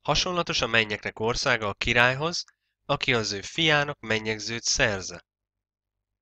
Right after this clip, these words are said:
Meghívják a mennyegzőre hivatalosakat, de azok nem akarnak eljönni. Eztán azt mondja, „Hívjatok meg mindenki mást.” Mi a végkifejlet?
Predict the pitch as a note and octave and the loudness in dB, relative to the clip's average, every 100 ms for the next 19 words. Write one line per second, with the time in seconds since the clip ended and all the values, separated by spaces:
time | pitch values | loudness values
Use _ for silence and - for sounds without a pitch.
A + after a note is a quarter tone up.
0 | _ _ B2 B2+ C3+ A#2 A#2 A2 G#2+ A2 | _ _ 4 6 4 6 4 4 0 0
1 | A2 G#2+ G2 G2+ G2 F#2 - _ - B2 | 0 -4 -4 -6 -2 -4 -6 _ -4 0
2 | C3 - D#3 D#3+ F3+ F#3 F#3+ - _ _ | 0 0 -2 -2 -2 -2 -2 -4 _ _
3 | - F#3 E3+ F3+ F#3 F3 - E3+ E3 - | 2 2 2 -2 -2 -2 0 0 0 2
4 | F3 A2+ F#2 F2+ - E3 - E3 E3 - | 2 2 -2 -8 -4 -2 0 0 -2 -4
5 | E3 D3+ E3 E3 E3 D#3+ D#3 D3+ D3+ D3+ | -4 -6 -4 -4 -4 -4 -4 -2 -4 0
6 | D3 - D3+ A#2 - - A2 A2+ G2 A2 | 0 0 -2 -2 -4 -8 -2 -2 0 -4
7 | - C#3+ D3 D3 D#3+ | -4 -6 -4 -2 -4